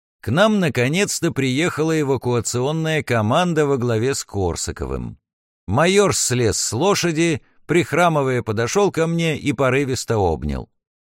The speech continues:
«Живой, чертяка!» Расчувствовавшись, он хлопал меня по спине. «Уцелел!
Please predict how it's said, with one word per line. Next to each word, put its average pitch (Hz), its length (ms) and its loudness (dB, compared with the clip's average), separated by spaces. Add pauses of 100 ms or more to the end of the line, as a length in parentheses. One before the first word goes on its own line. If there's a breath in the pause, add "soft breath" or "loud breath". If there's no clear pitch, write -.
«Живой, 139 1160 2
чертяка!» 107 1160 -4 (320)
Расчувствовавшись, 175 1200 -2
он 135 200 0
хлопал 156 500 -2
меня 139 320 -4
по 131 140 -6
спине. 117 480 -6 (400)
«Уцелел! 131 960 2